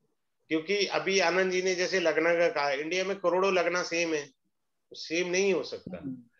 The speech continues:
Speaker 1: सबसे अच्छा astrologer वो होता है जो टेक्निक को फॉलो करके आगे चले। आपके पास टेक्निक है, लगना कोई भी आ जाए, technique work करेगा।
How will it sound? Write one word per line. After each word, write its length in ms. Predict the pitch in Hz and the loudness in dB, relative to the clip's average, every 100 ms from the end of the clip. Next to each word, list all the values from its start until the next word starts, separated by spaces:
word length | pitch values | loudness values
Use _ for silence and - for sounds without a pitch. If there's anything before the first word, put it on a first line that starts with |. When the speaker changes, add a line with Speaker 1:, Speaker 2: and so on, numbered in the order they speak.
| _ _ | _ _
Speaker 1:
सबसे 480 | - 156 156 - 214 | -4 -2 -2 2 4
अच्छा 280 | 196 190 185 | 4 4 2
astrologer 500 | 180 170 170 165 151 | 2 2 2 2 2
वो 200 | 160 170 | 0 0
होता 360 | 156 143 135 | 0 0 0
है 340 | 135 165 175 170 - _ 127 | 2 2 2 -2 -16 _ -4
जो 160 | 170 | -2
टेक्निक 680 | 190 185 151 156 151 196 196 - | 0 0 -2 0 0 0 0 2
को 100 | 190 | 2
फॉलो 420 | - 147 156 180 | 2 2 4 4
करके 440 | 165 135 - 170 - 131 | 2 -2 -2 -6 -4 -4
आगे 260 | 123 135 | -2 -4
चले। 320 | - 98 87 - _ _ _ _ _ - - 160 | -6 -10 -14 -20 _ _ _ _ _ -20 -6 0
आपके 360 | 190 190 220 | 0 2 2
पास 320 | 220 214 202 | 4 2 2
टेक्निक 420 | 196 - 190 202 202 | 0 0 0 2 4
है, 60 | |
लगना 320 | 190 175 185 | 2 2 0
कोई 240 | 170 156 160 | -2 -2 -2
भी 160 | 160 | 0
आ 80 | 151 | 0
जाए, 160 | 135 143 | 0 -4
technique 400 | 147 151 165 135 | -4 -4 -6 -2
work 160 | 127 - | -4 -4
करेगा। 320 | 90 82 90 | -14 -16 -18